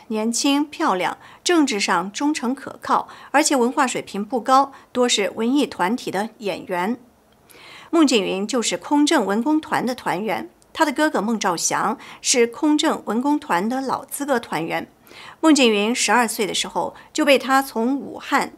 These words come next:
带到了北京，弄进文工团当了舞蹈演员。孟景云身材颀长，皮肤白皙，虽然算不上是绝色，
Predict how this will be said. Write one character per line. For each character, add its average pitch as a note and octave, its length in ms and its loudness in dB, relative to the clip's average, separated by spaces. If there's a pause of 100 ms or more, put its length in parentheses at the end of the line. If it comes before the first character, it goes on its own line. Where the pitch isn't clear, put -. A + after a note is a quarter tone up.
带 G3+ 160 -2
到 F#3 80 -4
了 F#3 100 -2
北 D#3+ 240 -6
京， A3 320 -2 (280)
弄 D#4 200 6
进 B3+ 220 4
文 A3 160 0
工 D#4 180 4
团 G3+ 400 2
当 C#4+ 160 0
了 C4+ 80 0
舞 F#3+ 140 -4
蹈 C4+ 160 2
演 D#3 240 -4
员。 E3+ 320 -2 (320)
孟 D#4+ 160 6
景 A3+ 160 2
云 G3 320 -2
身 E4 280 2
材 A#3 260 0
颀 A#3 380 -2
长， F#3+ 440 0
皮 G#3+ 240 -8
肤 C4 160 -4
白 F#3 200 0
皙， B3+ 340 0 (100)
虽 - 220 -2
然 A3 240 4
算 A3+ 240 -2
不 - 60 -10
上 G3+ 160 -6
是 D#3 120 -8
绝 E3 300 -8
色， - 320 -4